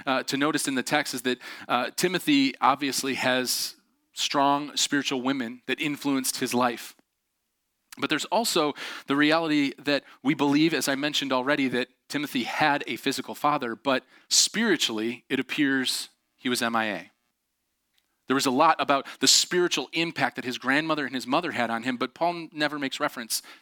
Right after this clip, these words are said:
to his father. And so Paul has become, as I alluded to earlier,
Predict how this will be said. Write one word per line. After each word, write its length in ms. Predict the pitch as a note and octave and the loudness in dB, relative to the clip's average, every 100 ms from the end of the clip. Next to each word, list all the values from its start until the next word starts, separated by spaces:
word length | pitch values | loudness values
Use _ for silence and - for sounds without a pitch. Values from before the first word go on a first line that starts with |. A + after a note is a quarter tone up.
| - | -4
to 100 | B2+ | -2
his 160 | A#2 | 0
father. 360 | - C#3 B2+ - _ _ _ _ _ _ _ _ _ _ _ _ - | 0 0 -2 -14 _ _ _ _ _ _ _ _ _ _ _ _ -4
And 80 | |
so 200 | B2+ D#3 - - | 0 0 -2 -4
Paul 300 | - F#3 F#3 | 2 4 4
has 140 | E3 | 0
become, 460 | C3+ C#3+ - F#3 D3+ | -2 -2 2 2 2
as 160 | D3 C3+ | 0 2
I 80 | C3+ | 2
alluded 400 | C3+ D#3+ D#3 - | 2 0 -2 -2
to 160 | D#3 | -2
earlier, 380 | F3 E3+ D3 C3 | 0 2 2 0